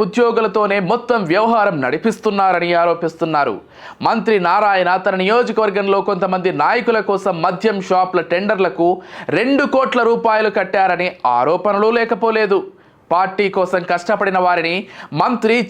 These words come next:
చిన్న చూపు చూస్తున్నారని పలువురు కార్యకర్తలు వాపోతున్నారు.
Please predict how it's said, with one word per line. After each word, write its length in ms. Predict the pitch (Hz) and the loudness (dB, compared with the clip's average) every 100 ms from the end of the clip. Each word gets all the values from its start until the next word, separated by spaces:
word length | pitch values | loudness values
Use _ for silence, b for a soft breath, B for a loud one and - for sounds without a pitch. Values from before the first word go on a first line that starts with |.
| - | -2
చిన్న 200 | 175 214 269 | 0 0 0
చూపు 220 | 269 262 269 269 | 2 2 2 2
చూస్తున్నారని 640 | 254 - 233 220 190 175 190 190 | 0 0 0 2 2 0 -2 0
పలువురు 320 | 175 185 185 185 165 | 0 2 0 0 0
కార్యకర్తలు 580 | 156 196 190 170 147 170 196 | 0 0 -2 -2 0 2 2
వాపోతున్నారు. 720 | 196 - 202 196 170 143 113 | 0 0 -2 0 0 0 0